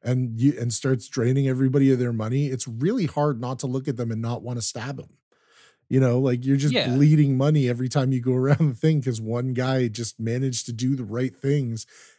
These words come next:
Speaker 1: and buy the right spots and build an empire. And now he's just taking you out back and spanking you, uh, and just emptying your coffers of coin.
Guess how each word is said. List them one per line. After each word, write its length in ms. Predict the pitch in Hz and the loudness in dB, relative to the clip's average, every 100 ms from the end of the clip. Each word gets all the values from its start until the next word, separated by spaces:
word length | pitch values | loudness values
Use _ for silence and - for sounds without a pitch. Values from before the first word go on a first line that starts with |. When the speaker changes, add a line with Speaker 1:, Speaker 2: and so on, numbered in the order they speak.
| - | -6
Speaker 1:
and 140 | 120 | -4
buy 240 | 123 139 | -2 0
the 100 | 143 | 2
right 240 | 135 135 135 | 2 2 2
spots 600 | - - 143 127 110 - - _ | -2 0 0 0 -4 -12 -16 _
and 160 | - 117 | -6 0
build 260 | 127 143 135 | 4 6 4
an 120 | 123 | 2
empire. 640 | 139 147 127 117 110 113 - _ _ | 0 0 -2 -4 -4 -8 -12 _ _
And 100 | 120 | 0
now 200 | 135 147 | 2 4
he's 240 | 139 131 | 4 2
just 240 | 117 135 - | 0 -2 2
taking 280 | 143 123 135 | 0 0 0
you 140 | 135 | 0
out 80 | 113 | 0
back 260 | 123 131 127 | -2 -2 -2
and 100 | 117 | -6
spanking 640 | - - 117 147 143 113 | -6 -2 0 0 0 -2
you, 300 | 110 110 120 _ _ _ _ _ | 0 -2 -4 _ _ _ _ _
uh, 320 | 120 117 117 | 0 2 0
and 280 | 101 117 113 | -2 -4 -4
just 320 | - 131 - - - | -2 -2 -2 -10 -4
emptying 500 | 127 135 - 139 131 | 0 0 2 2 2
your 140 | 120 113 | 2 -2
coffers 720 | - 139 127 143 127 120 110 | -2 0 0 0 -2 -2 -4
of 100 | 98 | -10
coin. 640 | - 151 139 113 113 | 0 2 4 2 -2